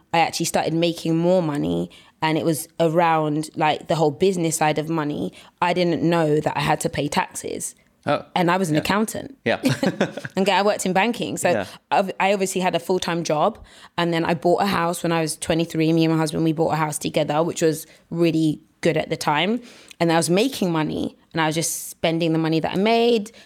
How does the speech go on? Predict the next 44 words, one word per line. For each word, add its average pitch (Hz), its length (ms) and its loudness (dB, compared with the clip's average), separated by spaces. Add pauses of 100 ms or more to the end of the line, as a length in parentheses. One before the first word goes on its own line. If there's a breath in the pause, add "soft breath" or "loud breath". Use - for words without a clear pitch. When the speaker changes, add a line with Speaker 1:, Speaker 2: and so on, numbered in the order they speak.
(140 loud breath)
Speaker 1:
you 165 80 0
know, 156 240 0
on 185 100 0
the 180 80 0
house 233 480 2
or 170 220 2
in 170 100 0
things 165 220 -2
that 175 120 0
I 170 40 0
wanted. 208 680 0 (320 loud breath)
And 180 160 0
then 165 360 0 (120)
I 175 140 0
didn't - 180 -2
realize 170 380 2
that - 120 -2
I 160 60 2
was 160 160 2
meant 160 200 -2
to 160 240 2
pay 156 220 0
my, 151 380 2
um, 147 300 0
corporation 147 520 0
tax. - 360 -4
I - 60 -4
didn't 151 160 0
even 139 120 2
know 139 140 2
what - 100 -4
corporation - 540 -2
tax - 240 -6
was. 143 240 0 (360 loud breath)
And 165 160 2
then 143 300 2 (300 loud breath)
I 147 100 2
ended 147 280 2
up - 260 -2
being 151 160 2
slapped - 320 -2
with 147 100 -2
a 147 80 0
fine 156 540 -2